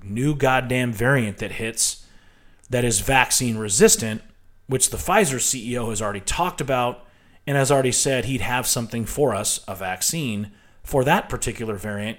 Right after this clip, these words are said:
if it were resistant to the first vaccines in about three months. Let's not kid ourselves. We know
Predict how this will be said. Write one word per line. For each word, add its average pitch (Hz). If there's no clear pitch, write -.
if 208
it 139
were 120
resistant 107
to 110
the 104
first 208
vaccines 95
in 139
about 120
three 113
months. -
Let's 165
not 147
kid 160
ourselves. 110
We 143
know 131